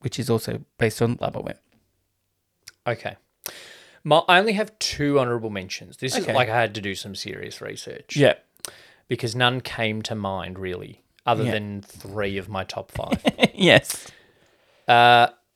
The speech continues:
Speaker 2: Warm Bodies.
Speaker 1: Okay.
Speaker 2: Which is a, a bit of a flip of a zombie movie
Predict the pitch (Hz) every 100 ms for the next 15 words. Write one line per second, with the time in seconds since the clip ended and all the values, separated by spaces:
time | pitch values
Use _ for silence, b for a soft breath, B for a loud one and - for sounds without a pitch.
0 | _ _ _ _ _ - 135 123 151 208
1 | 208 147 131 95 - - - _ _ _
2 | _ _ _ _ _ _ 151 139 127 107
3 | 135 123 123 117 113 117 113 110 110 -
4 | _ 113 117 135 165 180 - 160 175 170
5 | 139 123 123 127 123 120 110 110 110 107
6 | 104